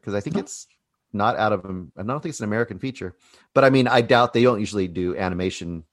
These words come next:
Speaker 1: double dip like that, you know, put 'em into the foreign feature category. But, eh, we'll see.
Speaker 2: See? All right, Wolfwalkers, huge recommendation from Bruce Purkey.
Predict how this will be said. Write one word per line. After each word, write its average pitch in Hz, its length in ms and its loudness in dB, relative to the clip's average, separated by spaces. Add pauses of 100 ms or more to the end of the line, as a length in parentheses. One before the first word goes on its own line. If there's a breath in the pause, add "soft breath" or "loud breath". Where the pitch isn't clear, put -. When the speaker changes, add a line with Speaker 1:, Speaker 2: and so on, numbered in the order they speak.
Speaker 1:
double 92 200 2
dip 82 260 -6
like 85 180 -4
that, 80 200 -4
you 82 60 -8
know, 82 120 -6
put - 160 -6
'em 85 120 -4
into 80 160 -6
the 76 100 -8
foreign 80 220 -8
feature 78 260 -10
category. 76 420 -8
But, - 220 -14 (100)
eh, 143 160 -4
we'll 147 100 -8
see. 135 200 -6 (560)
Speaker 2:
See? 202 120 2 (140)
All 98 100 -2
right, 165 160 4
Wolfwalkers, 113 680 2
huge 120 280 2
recommendation 104 760 2 (340 soft breath)
from 101 140 -6
Bruce 98 200 -4
Purkey. 104 400 0